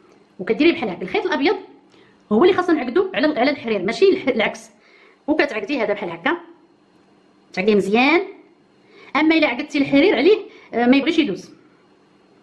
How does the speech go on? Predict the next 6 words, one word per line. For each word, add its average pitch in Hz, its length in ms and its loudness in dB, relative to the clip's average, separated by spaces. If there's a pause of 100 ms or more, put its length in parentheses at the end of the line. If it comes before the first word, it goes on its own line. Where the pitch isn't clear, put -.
(720)
كتعقديه 262 320 0
مزيان 269 420 2
باش 339 120 2
ما 349 40 6
يتفتحش. - 300 -4
شتي؟ - 360 -2